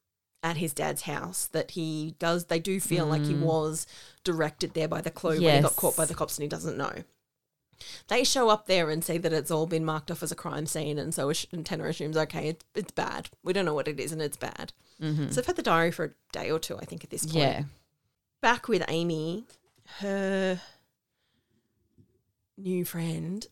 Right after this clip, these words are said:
Speaker 1: and, like, Amy is incredibly bad at making friends 'cause she's
Speaker 2: Yeah.
Speaker 1: a horrible person.
Speaker 2: Well, yeah, she, and she hasn't got the skills to do it. She's
Speaker 1: She's too self-centered.
Speaker 2: Yeah.
Speaker 1: She's got no empathy. So her neighbour, Lola Kirk, is hanging out with this,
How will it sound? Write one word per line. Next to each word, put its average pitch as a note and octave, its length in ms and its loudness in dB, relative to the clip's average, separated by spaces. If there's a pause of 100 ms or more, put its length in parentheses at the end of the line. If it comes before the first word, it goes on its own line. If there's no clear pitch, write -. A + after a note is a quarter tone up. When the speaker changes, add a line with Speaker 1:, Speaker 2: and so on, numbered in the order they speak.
Speaker 1:
and, E3 680 -2 (260)
like, G#3+ 180 -6
Amy C#4+ 280 0
is C4+ 120 0
incredibly G#3+ 460 -4
bad E3 240 -2
at D#3+ 80 -4
making D#3+ 260 -6
friends D#3+ 360 -4
'cause E3+ 120 2
she's D3 140 2
Speaker 2:
Yeah. - 60 -2
Speaker 1:
a C#3 40 -6
horrible E3+ 360 -6
person. - 340 -6
Speaker 2:
Well, A3+ 100 4
yeah, A3 180 6
she, A3 260 2
and G#3+ 100 2
she B3 120 2
hasn't A#3+ 200 2
got - 120 -2
the A#3+ 80 -2
skills F3 680 2
to F3+ 140 0
do E3+ 240 2
it. - 300 2
She's - 640 -2 (360)
Speaker 1:
She's - 200 -2
too A3+ 120 0
self-centered. G#3+ 420 2
Speaker 2:
Yeah. D#3+ 260 6
Speaker 1:
She's F#3 240 -2
got G3 180 -2
no F3+ 480 -2 (100)
empathy. F3+ 460 -6 (1900)
So A3 640 2
her A#3+ 160 0
neighbour, B3 680 4 (220)
Lola G#3 280 0
Kirk, G3 340 -4
is F#3+ 100 -6
hanging F#3+ 400 -2
out E3 320 -2
with F3 300 -4
this, - 580 -2